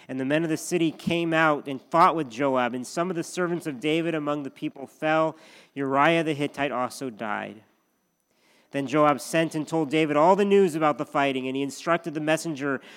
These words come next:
"When you have finished telling me, telling all the news about the fighting to the king, then if the king's anger rises and he says to you, 'Why did you go so near the city to fight? Did you not know that they would shoot from the wall? Who killed Abimelech, the son of Jerubbesheth?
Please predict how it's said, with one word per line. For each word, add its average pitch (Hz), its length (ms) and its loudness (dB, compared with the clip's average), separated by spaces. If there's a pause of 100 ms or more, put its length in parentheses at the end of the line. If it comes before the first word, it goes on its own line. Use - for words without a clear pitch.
(120)
"When 170 140 0
you 185 80 4
have 175 100 4
finished 214 400 0
telling 220 380 2
me, 214 160 4 (260)
telling 220 360 4
all 196 200 6
the 233 80 4
news 220 280 2
about 190 260 2
the 175 60 -8
fighting 190 340 2
to 165 100 -10
the 175 80 -4
king, 165 380 -2 (260)
then 214 180 2
if 262 120 2
the 233 80 -2
king's 226 320 -2
anger 214 360 4
rises 202 540 6
and 175 100 0
he 175 100 0
says 202 400 2
to 185 60 -4
you, 170 220 2 (240)
'Why 190 220 6
did 269 140 2
you 247 80 2
go 247 180 8
so 240 240 4
near 233 200 4
the 220 120 0
city 240 260 -2
to 220 80 0
fight? 247 420 4 (260)
Did 190 160 0
you 226 80 2
not 226 200 6
know 226 240 4
that 220 140 2
they 233 140 4
would 233 160 2
shoot 247 300 -4
from 220 160 -4
the 226 60 2
wall? 220 500 4 (200)
Who 277 180 4
killed 247 280 4
Abimelech, 214 600 2
the 208 100 0
son 220 260 2
of 202 80 0
Jerubbesheth? 202 1120 0